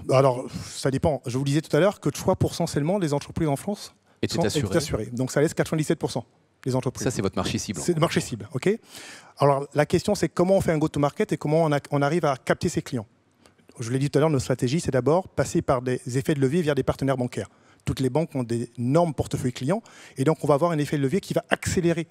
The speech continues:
Speaker 1: le développement de nos acquisitions clients. Je vous donne un exemple. Avec, tout à l'heure, j'avais une équation, deux égale quarante-cinq.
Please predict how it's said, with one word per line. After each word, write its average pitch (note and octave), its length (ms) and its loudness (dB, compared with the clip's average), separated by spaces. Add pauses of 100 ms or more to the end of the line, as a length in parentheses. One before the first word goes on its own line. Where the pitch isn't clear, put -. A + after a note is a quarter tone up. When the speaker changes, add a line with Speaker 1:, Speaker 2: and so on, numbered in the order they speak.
(280)
Speaker 1:
le C#3 80 -2
développement C3+ 420 0
de D#3+ 40 0
nos C#3 100 2
acquisitions C#3 380 0
clients. A2 240 -8 (640)
Je - 100 -8
vous B2 40 0
donne D3+ 140 4
un - 20 2
exemple. F3 360 0 (260)
Avec, C#3 420 0
tout C3+ 160 -8
à - 20 2
l'heure, C#3 220 2
j'avais B2 200 -2
une C3+ 40 2
équation, D#3 460 -2
deux F3+ 220 4
égale F3 240 2
quarante-cinq. C#3+ 480 -2